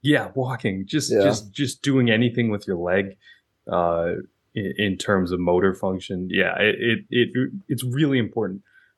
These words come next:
Speaker 1: But so, so if you have something to do with your Achilles, you wanna be very, very cautious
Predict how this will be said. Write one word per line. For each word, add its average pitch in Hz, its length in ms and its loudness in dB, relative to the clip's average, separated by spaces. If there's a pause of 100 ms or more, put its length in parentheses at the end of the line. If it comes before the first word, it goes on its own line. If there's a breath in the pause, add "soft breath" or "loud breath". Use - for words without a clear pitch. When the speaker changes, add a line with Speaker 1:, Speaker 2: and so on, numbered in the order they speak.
(180)
Speaker 1:
But 98 480 2
so, 104 440 0
so 123 260 2
if 107 260 -2
you 131 200 2
have 101 320 0
something 101 340 -4
to 90 100 -6
do 98 120 -2
with 92 100 -2
your 92 140 -2
Achilles, 90 400 -2
you 95 100 0
wanna 92 240 2
be 95 220 -2
very, 90 360 4
very 92 240 4
cautious 95 720 -2